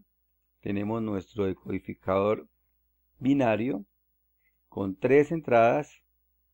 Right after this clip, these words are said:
y ocho salidas. No se les olvide suscribirse, darle like, activar la campanita, compartir,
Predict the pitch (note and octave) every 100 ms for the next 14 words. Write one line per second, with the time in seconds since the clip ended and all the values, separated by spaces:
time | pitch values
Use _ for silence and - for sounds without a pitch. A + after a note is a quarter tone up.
0 | _ _ _ _ _ - B2+ - - A#2
1 | A#2 - B2+ A2 - G2 F#2+ E2+ E2 _
2 | _ _ _ _ _ _ _ B2 C3+ C#3+
3 | A2+ G#2 A2 D#3 F3 D#3+ - - G#2 A2+
4 | C3+ D3+ C#3 B2 A#2+ A#2+ C3 C3+ C#3 -
5 | A2+ G#2 G#2+ - G#2 - G2+ A2+ B2 B2+
6 | A2+ G2+ - F2 - C3 D3